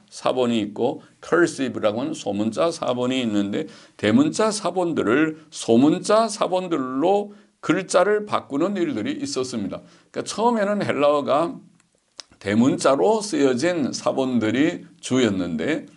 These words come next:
구 세기부터는 소문자로 주로 쓰는, 대문자를 더 이상 쓰지 않는 그런 이제 경향이 생긴 것이죠. 이 과정이 매우 중요했습니다.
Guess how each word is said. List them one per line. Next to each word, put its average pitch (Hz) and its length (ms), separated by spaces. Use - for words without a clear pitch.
구 135 200
세기부터는 127 840
소문자로 139 880
주로 143 240
쓰는, 110 520
대문자를 110 600
더 127 80
이상 117 260
쓰지 139 320
않는 113 460
그런 131 580
이제 104 400
경향이 104 580
생긴 117 400
것이죠. 113 440
이 202 180
과정이 165 420
매우 160 280
중요했습니다. 131 880